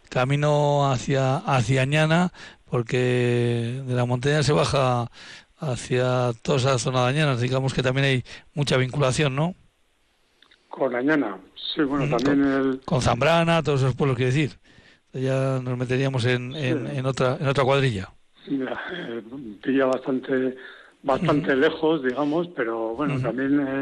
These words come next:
Speaker 2: es la ruta, la ruta, el G R uno,
Speaker 1: Ujú.
Speaker 2: creo que también tiene algo que ver con,
Speaker 1: Eso es.
Speaker 2: con esa,
Speaker 1: Ujú.
Speaker 2: es
Speaker 1: Con esa
Speaker 2: un,
Speaker 1: zona.
Speaker 2: un eje, claro, es un eje que también puede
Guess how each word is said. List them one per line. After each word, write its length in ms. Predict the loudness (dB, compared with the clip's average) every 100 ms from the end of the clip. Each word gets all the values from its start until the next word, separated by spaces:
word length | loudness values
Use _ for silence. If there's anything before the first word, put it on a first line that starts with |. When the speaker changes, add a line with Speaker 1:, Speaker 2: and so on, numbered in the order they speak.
| -6
Speaker 2:
es 200 | -8 -8
la 200 | -4 -2
ruta, 640 | 0 -2 0 2 4 2 -2 -20 -20 -20 -20 -20 _ _ _ -4
la 260 | 0 2
ruta, 920 | 2 0 0 0 2 2 2 2 2 0
el 260 | 0 -2 -4
G 200 | -2 0
R 460 | 0 2 2 0 0
uno, 400 | 2 2 2 -2 -6 -16 -8
Speaker 1:
Ujú. 300 | -6 -6 -8
Speaker 2:
creo 260 | -4 -4
que 100 | -2
también 300 | -4 -6 -6
tiene 180 | -8 -4
algo 260 | -4 -4 -4
que 80 | -2
ver 240 | 0 0
con, 380 | -2 -6 -8 -10 -20 -20 -10 -4
Speaker 1:
Eso 160 | 0 0
es. 140 | -2
Speaker 2:
con 200 | -4 -6
esa, 600 | -6 -2 0 0 0 -2
Speaker 1:
Ujú. 60 | -6 -18 _ _ _ _ -20 -10
Speaker 2:
es 80 | -2
Speaker 1:
Con 80 | 0
esa 100 | 2
Speaker 2:
un, 60 |
Speaker 1:
zona. 200 | 2 0
Speaker 2:
un 100 | 0
eje, 420 | 0 0 -2 -2 -4 -10 -20 -10 -8 -6
claro, 380 | -6 -6 -12 -12
es 120 | -8
un 120 | -4 -2
eje 160 | -2
que 60 | 0
también 320 | 0 0 0
puede 460 | 0 2 4 2